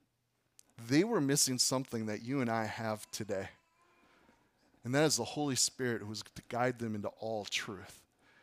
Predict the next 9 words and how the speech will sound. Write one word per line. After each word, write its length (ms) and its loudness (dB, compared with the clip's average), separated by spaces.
The 80 -4
disciples 680 8
did 180 -2
not 360 4
understand 600 -2
what 140 -10
was 160 -2
going 320 -10
on. 280 -10